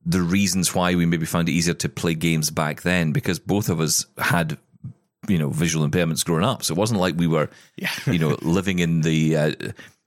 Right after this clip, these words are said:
Speaker 1: dizzy heights of twenty twenty. And I don't mean the year, I mean the, uh, the vision
Speaker 2: <laughs>
Speaker 1: level.
Speaker 2: Yeah, <laughs> well done. Yes,
Speaker 1: Thank you.
Speaker 2: but the, the good thing was every game back then was kind of high contrast because there was only
Speaker 1: Mm-hmm.
Speaker 2: four colours.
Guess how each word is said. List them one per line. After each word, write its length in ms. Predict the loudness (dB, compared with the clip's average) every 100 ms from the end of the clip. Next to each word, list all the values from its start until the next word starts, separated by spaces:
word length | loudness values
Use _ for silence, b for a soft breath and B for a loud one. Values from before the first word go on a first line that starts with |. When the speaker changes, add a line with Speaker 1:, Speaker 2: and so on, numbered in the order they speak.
| -4 -2
Speaker 1:
dizzy 340 | -2 0 0 0
heights 460 | 0 -2 -2 -2
of 120 | -2
twenty 380 | -2 -2 -2 -2
twenty. 580 | 0 0 0 -2 -4 -8 -20 B B -2
And 80 | 0
I 20 |
don't 120 | 0
mean 100 | 2
the 80 | 2
year, 380 | 2 2 -2 -6
I 60 | -2
mean 200 | 0 2
the, 260 | 2 2 2
uh, 100 | 0 0
the 60 | 2
vision 200 | 2 4
Speaker 2:
<laughs> 120 | 4
Speaker 1:
level. 80 | 4
Speaker 2:
Yeah, 380 | 2 0 -2 -2 -2
<laughs> 0 |
well 240 | -2 -2
done. 260 | 0 -2 -4 B B 0
Yes, 220 | 2 2
Speaker 1:
Thank 120 | -2
you. 60 | B B
Speaker 2:
but 180 | 0 2
the, 140 | 0 -4
the 140 | -6 -2
good 200 | -2 0
thing 240 | 0 2
was 260 | 2 2 2
every 340 | 2 2 0 -2
game 280 | 0 2 2
back 200 | 0 0
then 240 | 0 0
was 200 | 0 -2
kind 260 | 0 -2 -2
of 100 | -2
high 200 | -2 -2
contrast 600 | -2 -4 -2 0 -2 -6
because 240 | -4 -2
there 120 | 0 0
was 160 | 2
only 180 | 2 2
Speaker 1:
Mm-hmm. 120 | 2 4
Speaker 2:
four 220 | 4 2
colours. 500 | 0 -2 -2 -6